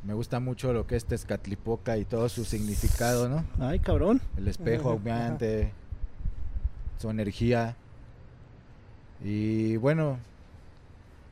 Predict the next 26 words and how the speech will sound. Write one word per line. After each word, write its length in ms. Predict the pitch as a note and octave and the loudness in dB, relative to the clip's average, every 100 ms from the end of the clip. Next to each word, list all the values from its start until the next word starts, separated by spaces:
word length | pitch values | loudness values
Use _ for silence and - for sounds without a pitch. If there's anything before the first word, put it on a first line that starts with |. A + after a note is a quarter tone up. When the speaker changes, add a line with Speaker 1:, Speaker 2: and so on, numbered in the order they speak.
| - - | -20 -10
Speaker 1:
supuestamente 1120 | - G#2 B2 C#3 B2+ B2+ A#2+ C3 A2+ G#2+ G#2+ | -6 0 2 2 2 0 4 4 6 4 2
es 160 | - | 0
el 340 | A#2 G2+ F#2+ F2+ | -2 0 -4 -4
ser 260 | - G#2+ | -2 -2
de 200 | G#2+ G2+ | 0 -2
la 100 | F#2 | -4
noche 340 | F2+ G#2+ A2 A2+ | -4 -6 -6 -8
también, 400 | F#2+ F#2 G2+ A2+ | -6 -4 -2 0
Speaker 2:
Ajá. 140 | D3+ | 0
Speaker 1:
¿no? 100 | C3+ | 0
Y 140 | A2 G2 | -2 -2
a 100 | G2+ | -2
mí, 160 | A#2 | -4
como 240 | A#2+ A#2 A2 | -4 -2 0
les 220 | G#2+ G#2 | 0 0
comentaba, 560 | A2+ A2+ G#2+ B2 C3 C#3 | 0 0 4 8 8 8
me, 300 | A2+ G2 F2+ - - - - - - - - - | 4 2 -4 -12 -18 -18 -18 -20 -20 -20 -14 -4
me 140 | G#2+ | 2
llama 220 | A#2 C#3 D3 | 4 4 2
mucho 240 | D3 D3 | 2 2
el 80 | C3+ | 4
jale 320 | C#3 C#3+ C3+ | 4 6 6
de 80 | A2 | 4
la 280 | G2+ G2+ F#2+ - G#2+ | 2 -2 -6 -10 -12
oscuridad, 580 | - A2+ G#2+ G#2+ A#2+ A#2 | -8 -2 0 2 2 0
¿no? 180 | C3 | -4